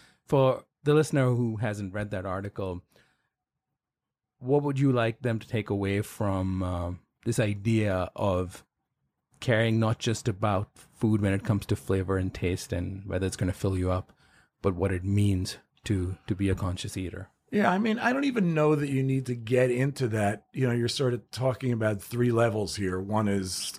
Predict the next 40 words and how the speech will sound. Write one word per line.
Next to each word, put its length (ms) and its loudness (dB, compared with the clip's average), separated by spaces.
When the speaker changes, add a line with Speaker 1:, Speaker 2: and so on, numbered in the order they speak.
Speaker 2:
enjoying 520 2
food, 420 2
which 380 -2
everybody 580 -10
can 460 -6
and 380 -10
pretty 160 -4
much 200 -6
everybody 320 -4
does 380 -2
do. 480 -4
Two 300 4
is 760 -2
appreciating 760 0
where 220 -4
it 100 -14
comes 260 -6
from 380 -8
and 340 -10
how 180 -6
it's 140 -10
produced. 640 -6
And 100 0
that's 240 2
important. 540 -2
And 160 -2
then 100 -2
the 80 -2
third 260 2
is 140 0
making 380 2
the 100 0
link 340 0
between 540 -4
that 240 2
stuff 340 0
and 180 -2
the 60 -4
bigger 300 -2
picture. 520 -8